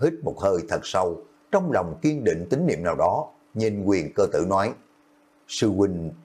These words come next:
nếu như tín nhiệm ta, thì mang môn phái giao cho ta đi,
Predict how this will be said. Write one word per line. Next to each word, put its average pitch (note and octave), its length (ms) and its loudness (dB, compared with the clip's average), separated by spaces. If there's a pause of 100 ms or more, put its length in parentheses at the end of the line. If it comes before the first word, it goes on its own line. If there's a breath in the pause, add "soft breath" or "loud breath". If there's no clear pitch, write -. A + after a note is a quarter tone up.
nếu A2+ 220 2
như A#2+ 380 2
tín D#3+ 180 0
nhiệm E2 220 -2
ta, F#2 300 -2 (360)
thì A#2 400 0 (140)
mang A#2 340 0
môn A2+ 180 2
phái B2+ 300 -2
giao A2+ 300 2
cho G#2 80 4
ta F#2+ 180 2
đi, F#2+ 120 -2